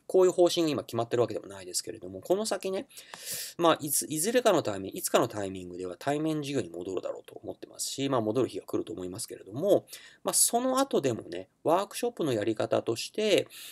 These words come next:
わざわざ大学に来なくてもいいわけじゃない。その、ご自宅から参加できるわけですよね。あるいは、そのZoomの録画機能を使って録画することもできるわけですから、Zoomを使っ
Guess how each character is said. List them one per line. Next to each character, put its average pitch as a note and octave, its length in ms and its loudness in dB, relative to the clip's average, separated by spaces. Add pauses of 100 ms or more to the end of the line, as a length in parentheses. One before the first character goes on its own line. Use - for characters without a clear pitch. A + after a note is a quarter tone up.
(120)
わ G#3 120 4
ざ G#3+ 120 6
わ F#3+ 120 8
ざ C3+ 140 4
大 B2 240 4
学 D3+ 240 0
に D3 80 -4
来 D#3 120 -4
な D3 120 -2
く - 100 -18
て - 80 -8
も E3+ 80 -12 (160)
い F#3+ 220 -2
い - 60 -18 (140)
わ F#2+ 120 -8
け - 100 -8
じ - 80 -8
ゃ C2 40 -16
な C2+ 60 -20
い。 - 100 -20 (500)
そ A2 120 -4
の、 F#2+ 640 -4
ご G2+ 80 -2
自 G2 160 -6
宅 - 200 -6
か G2+ 60 -2
ら - 80 4
参 F2 160 -6
加 F2 100 -4
で - 120 -10
き - 120 -12
る - 80 -12
わ - 120 -14
け - 80 -14
で - 100 -10
す - 100 2
よ G3 80 4
ね。 A3+ 160 -2 (460)
あ F3+ 100 6
る G3+ 100 4
い F3+ 40 4
は、 E3 180 12
そ C#3 140 0
の B2+ 140 0
Zoom C#3 260 0 (140)
の C#3 140 4
録 A#2 220 4
画 B2 120 6
機 - 120 -6
能 F#2+ 140 0
を F2+ 40 -2
使 - 220 -4
っ - 60 -6
て - 180 -4
録 F#2+ 200 0
画 F#2 80 0
す G2+ 100 -2
る F#2 80 -6
こ F#2+ 80 -4
と F2 80 -12
も E2 80 -14
で E2 140 -14
き - 100 -12
る F#2 80 -4
わ D#2+ 80 -8
け - 80 -16
で E2 80 -12
す - 100 -6
か E2 120 -10
ら、 F2 260 -4 (480)
Zoom B3+ 640 0
を A#3+ 100 0
使 - 260 0
っ G#3 80 2